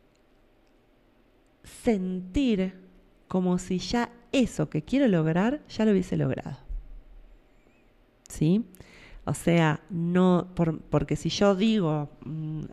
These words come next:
le explico al universo mis oraciones, qué es lo que quiero, ¿no? Cuando me levanto a la mañana, por ejemplo, ¿qué quiero lograr hoy?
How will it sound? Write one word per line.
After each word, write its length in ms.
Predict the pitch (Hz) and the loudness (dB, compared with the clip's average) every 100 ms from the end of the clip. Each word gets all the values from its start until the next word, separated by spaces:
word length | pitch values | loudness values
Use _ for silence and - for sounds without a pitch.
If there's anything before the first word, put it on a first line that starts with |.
| - | -8
le 140 | 147 151 | -6 -6
explico 440 | - - 185 190 | -6 -8 -4 -2
al 60 | 170 | 0
universo 520 | 165 170 170 - 165 | 2 0 0 -2 -2
mis 220 | 170 - | -2 -2
oraciones, 640 | 160 160 - 170 160 160 | -2 -2 0 0 2 -2
qué 100 | - | -4
es 80 | 175 | -4
lo 80 | 175 | -2
que 140 | 143 | -2
quiero, 480 | - 143 135 151 190 - - - - - | -2 0 2 2 2 -2 -16 -20 -16 -2
¿no? 220 | 143 165 | 0 2
Cuando 200 | 160 143 | 2 2
me 100 | 139 | 2
levanto 300 | 151 165 165 | 2 2 2
a 40 | |
la 60 | 151 | 0
mañana, 480 | 151 165 147 143 156 | 2 2 2 2 2
por 160 | 156 | 2
ejemplo, 640 | 156 - 175 147 - 165 220 - - - - _ _ | 0 0 0 2 2 2 2 -4 -20 -20 -20 _ _
¿qué 120 | 196 | -4
quiero 220 | 190 185 160 | -2 2 4
lograr 400 | 143 151 156 147 | 4 4 4 4
hoy? 360 | 135 143 185 | 4 2 -2